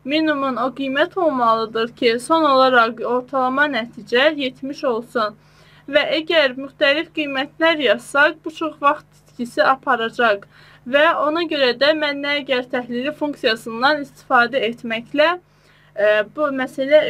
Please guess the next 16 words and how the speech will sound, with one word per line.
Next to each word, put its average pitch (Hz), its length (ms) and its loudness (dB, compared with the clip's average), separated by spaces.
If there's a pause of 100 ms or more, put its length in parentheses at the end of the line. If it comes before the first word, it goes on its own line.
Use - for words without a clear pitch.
(140)
üçün 240 280 -10
ortalamanın 254 840 0
yetmiş 285 440 -6
olması 262 520 -2
üçün 247 480 -4
test 302 260 -6
üçün 277 360 -8
qiymətinin 247 720 -2
minimum 294 440 -2
neçə 254 220 -4
olmasını 247 640 -2
tapacağam. 240 720 0 (540)
Bu 359 120 -4
funksiyadan 311 640 0
istifadə 269 640 0
etməklə 302 600 -2